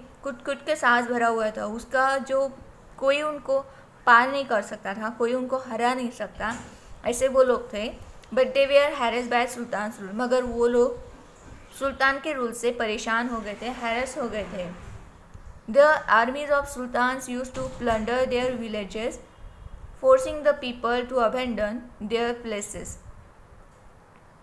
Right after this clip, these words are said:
जो सुल्तान के armies थे, सेना थी, वो उनको लूट लेती थी, उनके गांव को लूट लेती थी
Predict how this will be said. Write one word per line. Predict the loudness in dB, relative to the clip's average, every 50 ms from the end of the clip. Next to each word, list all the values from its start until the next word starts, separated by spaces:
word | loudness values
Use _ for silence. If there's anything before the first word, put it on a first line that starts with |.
| -20 -20 -20 -20 -20 -20 -20 -18 -18 -20 -20 -20 -20 -20 -18 -14 -8
जो | 0 2 4 4
सुल्तान | 4 2 -2 -4 -2 0 0 0 0 -2 -4
के | -6 -4 -4 -4 -2
armies | 0 2 2 4 2 2 0 -2 -4 -4 -6 -10 -10 -8
थे, | -6 -6 -6 -8 -10 -12 -16 -18 -20 -20 -18 -18 -18 -18 -18 -16 -14
सेना | -8 -4 -2 -2 0 2 2 0 0
थी, | -2 -4 -8 -8 -8 -10 -14 -16 -20 -18 -14 -6
वो | 0 2 4 4
उनको | 4 2 0 0 2 4 4
लूट | 4 2 0 0 0 0 -2 -2 -6
लेती | -6 -6 -6 -6 -8 -10 -12
थी, | -10 -8 -6
उनके | -6 -6 -4 -4 -4 -4 0
गांव | 2 4 4 4 2
को | 0 -2 -4
लूट | -4 -4 -4 -6 -6 -6
लेती | -8 -8 -8 -10
थी | -10 -10 -8 -6 -6 -6 -8 -10